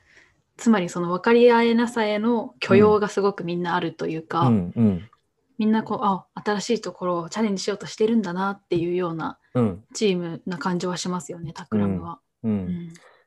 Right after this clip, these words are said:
Speaker 2: 多分、だからね、ずーっと、こう、なんだろう、それこそ、こう、なんか、こういうとすごいナイーブに聞こえるかもしれないけど、
Speaker 1: はい。
Speaker 2: あの、自分自身を、こう、探索してるっていうか、自分探し的に、
Speaker 1: うんうん。
Speaker 2: あの、仕事をしてる人たちがすごく多い気が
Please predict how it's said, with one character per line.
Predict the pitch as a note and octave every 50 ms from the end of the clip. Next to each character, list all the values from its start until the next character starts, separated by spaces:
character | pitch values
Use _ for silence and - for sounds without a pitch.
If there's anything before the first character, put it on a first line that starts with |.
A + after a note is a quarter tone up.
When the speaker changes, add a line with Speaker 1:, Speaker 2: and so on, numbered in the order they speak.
| _ _ _
Speaker 2:
多 | -
分、 | A#2
だ | G#2+ G2+
か | G2
ら | F#2
ね、 | F#2 F2+ E2+ A2
ず | B2+ A2+ A2+ C3
ー | E3 E3+ F3+ F3+
っ | F3+ _ _ _
と、 | - F3+ F3
こ | - - F3 E3+ E3 D#3+ D3+ - _ _ _ _ -
う、 |
な | C#3 C#3+ C#3+
ん | C3
だ | A2 F#2+
ろ | F2 E2+ - - _
う、 | _ _ _ _ _ _ _ _ _ _ _
そ | _ - A#2+
れ | A2+
こ | G#2+ - A2
そ、 | - - F#2+
こ | - - F#2 F2 F2 - - - _ _ _ _ _ _
う、 | _ _ _ _ _ _ _ _ _ _
な | - B2+
ん |
か、 | - -
こ | - -
う | D#3+
い | D#3
う |
と | E3 C#3+
す | -
ご | D3
い | A#2+
ナ | G#2+ A2 A#2+
イ | B2+
ー |
ブ | A#2+ G#2+
に | F#2 F2
聞 | - _
こ | - G#2
え | F#2+
る | F#2+
か | - F#2+
も | F#2 F2+
し | - -
れ | F#2
な | F2+ F2+ F2
い | F2
け | - G#2+
ど、 | A#2 E3 F3 D#3 G#2 F2 - - _ _ _ _ _ -
Speaker 1:
は | - G3+ G#3
い。 | G#2+
Speaker 2:
あ | G2+
の、 | F#2+ F#2+ G2+ -
自 | - A#2 B2
分 | B2 D3 D#3+ D#3+
自 | D#3+ E3
身 | D#3+ - - B2 G#2
を、 | F2+ D#2+
こ | - - G2
う、 | F2+ -
探 | - C3+ C#3 D3 D3
索 | C#3+ - D3 - - D3
し | - -
て | - D3 C#3
る | C#3+ C#3+
っ | C#3
て | C#3 - -
い | -
う |
か、 | - F2
自 | E2+ A2 A2+
分 | C3+ D3 D3 C#3+
探 | C#3 - - - - C#3 C#3+ C#3+
し | C#3 -
的 | - D3 C3+ - C#3+
に、 | C#3+ D3 D#3 C#3+ A2+ F#2+ E2+ - _ _ _ _ _ _ _ -
Speaker 1:
う | G3
ん |
う | F#3
ん。 | G#2+
Speaker 2:
あ | G2+
の、 | F#2+ F#2+ F#2 F2+ F2+ E2+ E2+ E2+ -
仕 | - - - -
事 | - A2 G#2+ - A#2 G#2+
を | G#2 G#2
し | - -
て | - A2+
る | G2+ G#2
人 | G2+ - - G#2+
た | - F#2
ち | - - -
が | F#2+ F2
す | - - - - - A2 A2
ご | A2 C3 C3
く | - -
多 | G2+ G2 G2+ G2
い | F2+ D#2+
気 | - - F2+
が | E2+ E2 D#2+ -